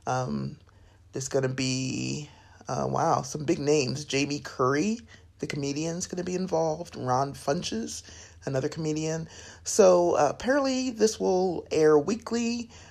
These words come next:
on Snapchat's Discover side, and who knows how it's really gonna end up, but for now they're saying it'll air on Saturdays, and you can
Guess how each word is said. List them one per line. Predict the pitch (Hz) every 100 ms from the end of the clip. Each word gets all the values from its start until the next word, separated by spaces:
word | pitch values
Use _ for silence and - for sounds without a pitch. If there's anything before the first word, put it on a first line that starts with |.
| - -
on | 139 135 135 139
Snapchat's | - 147 123 - 139 131 -
Discover | 139 - 196 180 185
side, | - 170 160 147 151 147 -
and | 123 127 131 127 127 127 123 - - - - 78 - 117
who | 160 175
knows | 151 143 147 - -
how | 80
it's | 71 151
really | 185 175
gonna | 170
end | - 147 147
up, | 135 -
but | 123 151 - - - -
for | 151
now | 156 143 143
they're | 139
saying | 135 160 135
it'll | 131 127 -
air | 135 135
on | 127 127
Saturdays, | - 131 135 131 135 123 131 131
and | 117 120
you |
can | 123 117